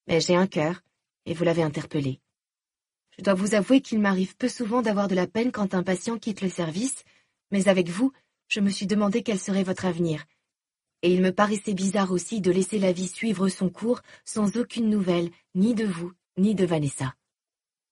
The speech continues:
Comment va-t-elle ? Et vous, comment allez-vous ? Je ne me fais pas trop de soucis. J'ai rarement vu quelqu'un s'accrocher aussi fort. Mais dites-moi quand même,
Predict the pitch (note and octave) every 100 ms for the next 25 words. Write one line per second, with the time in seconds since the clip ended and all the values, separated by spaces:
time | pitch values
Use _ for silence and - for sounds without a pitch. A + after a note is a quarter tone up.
0 | - A#3 G3+ E3+ C#3+ D3 D3+ - _ _
1 | _ _ _ _ _ - A#3 G3 A#3 -
2 | _ _ _ _ - B3 A3 G3+ F3 E3
3 | D#3+ D#3+ _ _ _ _ _ _ _ _
4 | - F#3+ G3+ G3+ F#3+ F3+ F3 - F3 D#3+
5 | D3 D3 - E3 _ _ _ _ - F#3+
6 | G3 G#3+ G#3 G#3+ F#3 G#3+ G#3+ G3 G#3+ G3
7 | G3 F3+ E3 F3 C#3 - C#3 A2+ - -
8 | _ _ _ _ _ _ _ - A3 G#3
9 | F#3+ F#3+ F#3 D#3 D3+ C#3+ C3+